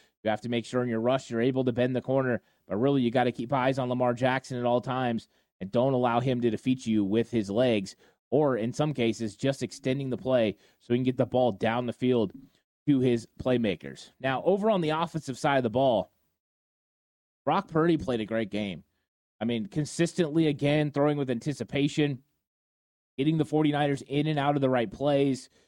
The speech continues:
uh, just the operation of the offense, being willing to create off-schedule plays, uh, and then just be tough. You know, I mean, he, he took some big hits in this game. He put him, he put his body on the line and made some really good throws. There, yes, there were some throws that he wanted back, right?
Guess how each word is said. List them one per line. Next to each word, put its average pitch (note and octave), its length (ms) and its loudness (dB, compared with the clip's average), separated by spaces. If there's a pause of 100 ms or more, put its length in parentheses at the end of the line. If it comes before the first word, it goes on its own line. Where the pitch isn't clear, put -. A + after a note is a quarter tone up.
(400)
uh, G#2 140 2
just D3+ 200 -6
the D3+ 140 2
operation C3+ 500 0
of A#2 60 -4
the A#2 100 2
offense, B2 480 -2
being D3 360 2
willing C#3+ 340 2
to C#3 120 -2
create C3+ 500 0 (480)
off-schedule C#3 760 0
plays, C#3 520 0 (440)
uh, D3+ 180 2
and F#3+ 160 2
then G#3 160 2
just F#3 220 -4
be G3+ 160 -2
tough. D#3+ 460 -4
You B2+ 140 -4
know, B2+ 60 2
I B2 60 2
mean, C3 160 -2
he, E3+ 160 -2
he D#3+ 140 -2
took F3+ 240 0
some D3+ 140 0
big D3+ 200 0
hits D3+ 240 -2
in D3 80 -6
this C#3+ 160 -6
game. D3 320 2 (400)
He G#2+ 60 -14
put D#3 180 4
him, C#3+ 120 2 (100)
he C3+ 100 0
put D#3+ 180 2
his C#3+ 120 0
body C#3+ 300 2
on D3+ 80 2
the C3+ 80 0
line C#3 340 0
and B2+ 100 -4
made B2+ 180 0
some A#2+ 200 -2
really C#3 200 4
good C3 200 2
throws. C3+ 440 2 (520)
There, C#3 200 2
yes, D3+ 260 0
there C#3+ 120 2
were C#3+ 100 2
some C#3+ 220 -2
throws C#3 360 0
that C3+ 180 0
he D3+ 100 0
wanted C3+ 360 0
back, C3+ 340 -2
right? C3+ 260 0